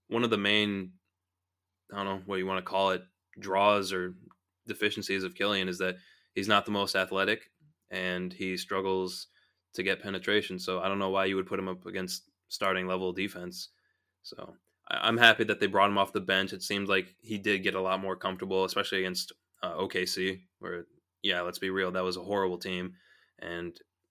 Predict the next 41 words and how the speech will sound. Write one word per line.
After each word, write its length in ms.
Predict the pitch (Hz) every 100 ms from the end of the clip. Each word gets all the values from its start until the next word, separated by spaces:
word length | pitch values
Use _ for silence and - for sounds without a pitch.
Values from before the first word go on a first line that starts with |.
| _ _ _ - _ -
it 140 | 110
should 260 | - 110 92
be 80 | 90
easier 400 | 90 90 92 90
for 160 | 92
him 140 | 90 90
there. 320 | 90 90 - _ _ _
But 300 | 90 87 87 - _ _ _ _ _ _ _ _ -
I 80 | 123
think 160 | 120 120
they 100 | 113
made 200 | 110 104
the 80 |
right 200 | 104 101
call 240 | - 101 98
bringing 240 | 98 95
him 120 | 95
back 260 | 95 95 92 - -
off 220 | 98 92
the 80 | 92
bench, 340 | 92 92 90
limited 300 | 101 98 98
minutes. 480 | 95 95 92 - - _ _ _
They 80 | 101
didn't 140 | 101 95
wanna 160 | 95
play 160 | 90 95
him 100 | 92
against 520 | 92 90 87 - - _ _ 92
Denver 460 | 92 92 95 92 92
tonight 400 | - 95 92 92
because, 600 | 95 90 90 85 - - -
uh, 280 | 85 80 80 _ _ _ _ _ _ _ _ -
injury 260 | 110 104 101
management, 600 | 98 98 98 101 104 -
they 120 | 98
said 200 | - 95
that 160 | 95 95
was 280 | 92 90 - _ _
hundred 200 | - 98
percent 400 | 92 - 98 92